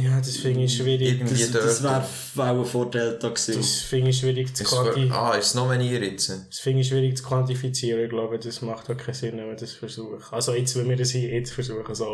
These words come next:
Speaker 1: weil, äh, es sind dermassen viele Faktoren, wo, wo mir die Wissenschaft selber noch nicht klar kann sagen, ist es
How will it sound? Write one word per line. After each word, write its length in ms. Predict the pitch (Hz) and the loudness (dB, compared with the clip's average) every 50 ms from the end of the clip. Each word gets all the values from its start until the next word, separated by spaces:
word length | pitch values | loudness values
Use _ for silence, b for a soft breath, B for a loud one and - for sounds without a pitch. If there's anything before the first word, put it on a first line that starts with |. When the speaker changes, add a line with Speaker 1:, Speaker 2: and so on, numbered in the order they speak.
| 107 101 | -4 -2
Speaker 1:
weil, 320 | 110 107 107 107 104 104 110 | 0 0 0 0 0 -2 -4
äh, 60 | 113 - B B B B B B B B B B B B | -6 -10 B B B B B B B B B B B B
es 80 | _ - | _ -2
sind 120 | 127 131 131 | -2 0 2
dermassen 420 | 131 131 131 135 131 127 131 131 | 2 2 4 2 2 2 2 2
viele 200 | 127 135 131 131 | 2 2 2 2
Faktoren, 760 | 127 - 120 120 123 - - - 120 117 120 120 117 113 110 | 2 2 0 -2 -2 -4 -4 -2 0 0 0 0 0 0 -2
wo, 400 | 110 110 110 110 107 107 - - _ _ _ _ | -2 -4 -4 -4 -6 -8 -10 -18 _ _ _ _
wo 120 | - 117 117 | -6 -4 -2
mir 180 | 113 117 117 117 | 0 0 0 0
die 80 | 113 | 0
Wissenschaft 480 | 117 123 127 123 113 117 113 - - - | -2 -2 0 0 0 0 -2 -4 -4 -4
selber 380 | - 123 107 113 117 117 117 123 | -4 -2 -2 -2 -2 -2 0 0
noch 60 | 123 | 0
nicht 140 | 120 120 123 | 0 -2 -4
klar 360 | - - 123 120 117 117 113 | -4 -4 -2 -2 0 -2 -2
kann 140 | - - 117 | -2 -4 -2
sagen, 340 | - 117 107 107 - 120 110 | -2 -2 -4 -2 -4 -6 -4
ist 240 | 110 113 113 - - | -2 -2 -2 0 0
es 340 | - - - - - B | 2 2 0 0 -4 B